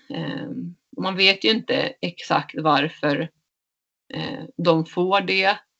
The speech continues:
Det finns många orsaker, men bland annat det här med fång. De är känsliga. Eh, ja, eh, insulinresistenta kan de ju vara också. Så att det är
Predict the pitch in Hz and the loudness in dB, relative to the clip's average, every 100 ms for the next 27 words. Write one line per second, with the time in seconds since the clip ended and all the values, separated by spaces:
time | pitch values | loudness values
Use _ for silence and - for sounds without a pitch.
0 | _ - 190 180 - 180 175 180 180 180 | _ -8 -6 -6 -2 -2 0 -2 -2 0
1 | 165 - - 190 180 175 175 170 175 180 | 0 0 -2 -2 -2 -2 2 2 0 0
2 | 175 170 - 165 165 165 165 - _ _ | -2 -2 0 0 2 0 -4 -8 _ _
3 | - _ _ _ _ _ _ - 175 - | -20 _ _ _ _ _ _ -2 0 2
4 | 170 165 - 170 165 151 - - - 165 | 2 0 0 2 6 6 4 -10 -12 -8
5 | 143 175 _ - - 170 _ _ - 202 | -8 -10 _ -16 -14 -16 _ _ 0 4
6 | 170 - _ _ _ 160 165 185 185 - | 4 0 _ _ _ -6 -4 -4 -4 -2
7 | 175 180 175 175 175 160 - 160 165 165 | 0 0 0 0 -2 -4 -2 -2 -2 -4
8 | 175 165 165 165 170 170 - - - _ | -2 -2 0 0 0 -2 -8 -8 -8 _
9 | - - _ _ _ _ _ _ 170 - | -20 -20 _ _ _ _ _ _ -10 -4
10 | 175 170 | -2 -2